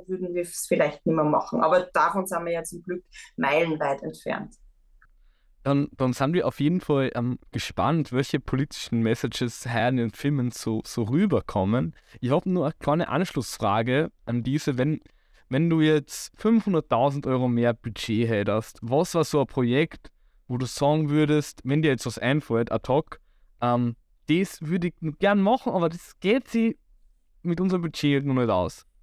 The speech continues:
Speaker 2: Vielleicht findet sie ja wer.
Speaker 1: Das ist ziemlich viel Geld, ja, das ist ziemlich super. Also das wäre ja quasi, das wäre, also für unser Budget wäre das quasi schon ein, ein Drittel mehr. Ähm, ja, äh, das, äh,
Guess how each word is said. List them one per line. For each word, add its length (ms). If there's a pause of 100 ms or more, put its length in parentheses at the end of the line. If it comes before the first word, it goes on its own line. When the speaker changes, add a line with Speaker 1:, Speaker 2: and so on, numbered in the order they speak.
(600)
Speaker 2:
Vielleicht 360
findet 280
sie 140
ja 160
wer. 280 (960)
Speaker 1:
Das 200
ist 200
ziemlich 280
viel 140
Geld, 280
ja, 120
das 100
ist 120
ziemlich 340
super. 260 (100)
Also 160
das 220
wäre 180
ja 140
quasi, 340
das 220
wäre, 240
also 220
für 100
unser 320
Budget 400
wäre 320
das 220
quasi 360
schon 120
ein, 260
ein 120 (140)
Drittel 380
mehr. 400 (640)
Ähm, 840 (960)
ja, 840
äh, 40 (180)
das, 480
äh, 300